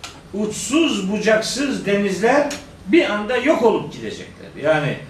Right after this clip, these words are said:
varlıklarını kaybedecekler. Tıpkı güneşin dürülüp kaybolması gibi deniz de suyunu çekecek. Yani insan hayret içerisinde kalacak.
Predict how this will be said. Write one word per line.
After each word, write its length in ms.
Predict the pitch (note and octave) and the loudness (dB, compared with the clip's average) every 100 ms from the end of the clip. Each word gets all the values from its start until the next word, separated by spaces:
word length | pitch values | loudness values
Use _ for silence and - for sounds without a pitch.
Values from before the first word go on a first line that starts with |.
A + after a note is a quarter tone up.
| - | -2
varlıklarını 800 | D#3 D#3 A3 A3 A3+ A3+ A3+ D#4 | 2 4 2 -2 0 0 2 2
kaybedecekler. 800 | - C#3+ A#2 G#2+ G2+ G2+ G2+ G2 F#2+ - - - | 2 2 -2 -8 -12 -14 -14 -16 -16 -20 -12 -6
Tıpkı 300 | A3 G3+ G#3+ | -6 -6 -6
güneşin 720 | G3 G#3 G3+ A3 G3+ D3+ D#3 - D#3+ | -2 0 0 0 -2 -4 -10 -12 -4
dürülüp 580 | G3+ G3 G3 E3+ - | -2 2 2 0 -4
kaybolması 600 | E3 F#3 F#3 F3+ F3+ - C4+ | 0 0 0 -2 -2 -2 -4
gibi 480 | A3+ G#3 C4+ D4 - - - - D#3+ | -4 -4 -4 -4 -8 -18 -20 -10 -2
deniz 420 | G3 A#3+ B3 G#3+ | 0 0 -2 2
de 300 | A3 D3 - - - | 4 4 -2 -12 -14
suyunu 640 | - F#3+ G3 F#3 F3 - | -8 -4 0 0 0 -2
çekecek. 560 | G3 F#3 F3 G3 A#3+ - - - - - C#3+ | -2 0 -2 0 0 -2 -12 -18 -20 -14 -4
Yani 260 | F3 F3 | -2 -2
insan 420 | F#3 F#3+ G#3+ A3 G#3+ | -2 0 2 2 0
hayret 460 | D#3+ F3+ B3 - | 0 4 4 2
içerisinde 580 | - F3+ D#3 D#3 E3 D3+ | -2 -4 -4 -6 -4 -4
kalacak. 380 | C3+ B2+ A2 | -4 -4 -6